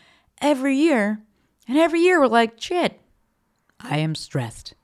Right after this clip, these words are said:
I am over-, you know, overwhelmed. I feel overworked." Now, I do obviously always want to acknowledge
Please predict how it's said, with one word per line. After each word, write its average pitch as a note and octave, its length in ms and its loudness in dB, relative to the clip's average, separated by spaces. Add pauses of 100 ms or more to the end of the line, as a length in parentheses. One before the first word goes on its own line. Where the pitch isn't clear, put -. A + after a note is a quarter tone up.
(540)
I D3 160 -2
am D#3+ 240 0
over-, D3 460 -4
you C#3 80 -8
know, - 100 -12
overwhelmed. D3 640 -2
I D3 180 -2
feel D#3+ 260 -4
overworked." C#3 720 -8 (720)
Now, F3 560 2 (200)
I E3+ 180 0
do G3 520 0
obviously F#3+ 560 0
always F3 360 2
want F3 140 -2
to E3+ 60 -2
acknowledge D#3+ 640 0